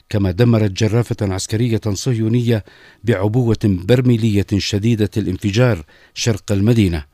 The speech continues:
وكانت قد عرضت في وقت سابق مشاهد من قصف مجاهدي سرايا القدس بقذائف الهاون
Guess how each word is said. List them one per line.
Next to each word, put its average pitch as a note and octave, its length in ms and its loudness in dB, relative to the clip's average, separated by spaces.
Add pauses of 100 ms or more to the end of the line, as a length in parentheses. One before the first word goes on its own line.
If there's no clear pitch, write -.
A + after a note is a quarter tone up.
(560)
وكانت G#2 520 0
قد G#2+ 200 -6
عرضت G#2+ 460 -2
في G#2 140 -2
وقت A2 320 -4
سابق A2 680 0 (720)
مشاهد A2+ 500 0
من A2+ 220 2 (120)
قصف G#2+ 480 -2 (540)
مجاهدي G#2+ 640 2
سرايا A2 400 2
القدس A#2 680 0
بقذائف G#2+ 1040 0
الهاون A2 580 2